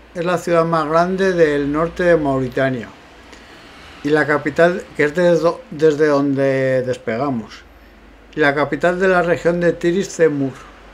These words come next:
Tiene una población aproximada de cuarenta y cuatro mil seiscientos cuarenta y nueve habitantes. En dos, en, según el censo de dos mil trece. O sea, que a lo mejor ha aumentado o ha disminuido.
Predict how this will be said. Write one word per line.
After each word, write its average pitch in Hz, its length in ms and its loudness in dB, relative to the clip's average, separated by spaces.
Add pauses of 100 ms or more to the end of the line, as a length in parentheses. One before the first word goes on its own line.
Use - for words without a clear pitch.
(460)
Tiene 165 200 -2
una 202 200 2
población 175 460 0
aproximada 170 840 -4 (120)
de 139 220 -4
cuarenta 143 420 0
y 127 60 -6
cuatro 135 320 -4
mil 160 160 -4
seiscientos 165 500 -8
cuarenta 143 400 -4
y 135 60 -4
nueve 151 260 0
habitantes. 123 680 -8 (840)
En 127 180 -4
dos, 127 180 -2 (240)
en, 135 460 -2 (100)
según 127 400 -4
el 151 120 -2
censo 156 260 -2
de 170 160 4
dos 135 160 -4
mil 151 240 -6
trece. 143 500 -4 (180)
O - 40 -20
sea, 104 200 -12
que 104 80 -12
a 101 40 -8
lo 98 60 -10
mejor 123 260 -2
ha 135 60 2
aumentado 147 880 0
o 147 140 -4
ha 143 80 0
disminuido. 135 760 -4